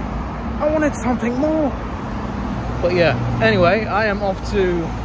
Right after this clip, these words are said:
I think it's that way. I'm off to Sainsbury's. Uh, no, it's that way. I see it, I see it. Off to Sainsbury's to check if they got this Dairy Milk Orange. Sainsbury's is an orange shop, supermarket, orange su-, orange themed supermarket.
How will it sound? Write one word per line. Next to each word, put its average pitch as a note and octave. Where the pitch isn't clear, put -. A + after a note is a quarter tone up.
I D3
think A#3+
it's A2+
that F3
way. A2+
I'm -
off B3
to -
Sainsbury's. G3
Uh, F#3+
no, G3
it's E3
that F#3+
way. E3
I D#3
see E3
it, C#3
I C3
see C3
it. G#2+
Off G#3+
to F3+
Sainsbury's G#3
to -
check G3+
if F3
they E3+
got E3
this D#3
Dairy E3
Milk D#3
Orange. D#3
Sainsbury's G3
is F#3
an F3+
orange F#3
shop, A#3+
supermarket, F#3+
orange F#3+
su-, G#3+
orange C#4+
themed A#3+
supermarket. E3+